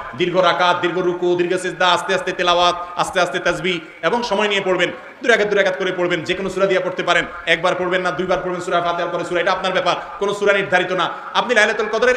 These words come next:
একটা জিনিস নির্ধারিত, সেটা হলো একটা দোয়া হাদিসে বর্ণিত হয়েছে, আম্মা জান আয়েশা রাদিয়াল্লাহু তাআলা আনহাকে নবী করিম সাল্লাল্লাহু আলাইহি ওয়াসাল্লাম শিক্ষা দিয়েছেন, তুমি যদি লাইলাতুল কদর পাও তাহলে দোয়া করবা। কি দোয়া? "আল্লাহুম্মা ইন্নাকা আফুউন তুহিব্বুল আফওয়া ফাআফু আন্নি।"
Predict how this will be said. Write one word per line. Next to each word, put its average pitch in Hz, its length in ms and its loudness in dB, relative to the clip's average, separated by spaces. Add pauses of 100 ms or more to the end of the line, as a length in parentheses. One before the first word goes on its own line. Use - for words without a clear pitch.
একটা 226 300 4
জিনিস 254 220 0
নির্ধারিত, 160 400 2
সেটা 175 200 -2
হলো 277 360 6 (160)
একটা 180 260 -2
দোয়া 185 220 2
হাদিসে 185 260 0
বর্ণিত 180 280 -4
হয়েছে, 214 420 4 (200)
আম্মা 185 180 -2
জান 185 120 2
আয়েশা 208 280 2
রাদিয়াল্লাহু 190 260 0
তাআলা 185 100 0
আনহাকে 180 280 0
নবী 262 120 4
করিম 170 320 -6
সাল্লাল্লাহু 190 280 -2
আলাইহি 180 120 0
ওয়াসাল্লাম 180 260 -2
শিক্ষা 208 240 -2
দিয়েছেন, 180 300 0 (240)
তুমি 196 120 -2
যদি 208 100 8
লাইলাতুল 202 420 4
কদর 208 200 2
পাও 208 480 6 (200)
তাহলে 180 200 0
দোয়া 175 200 4
করবা। 180 260 2
কি 185 140 -4
দোয়া? 233 300 6 (280)
"আল্লাহুম্মা 165 580 0
ইন্নাকা 196 400 0
আফুউন 175 480 0
তুহিব্বুল 160 440 -2
আফওয়া 185 300 0
ফাআফু 175 320 0
আন্নি।" 165 540 -4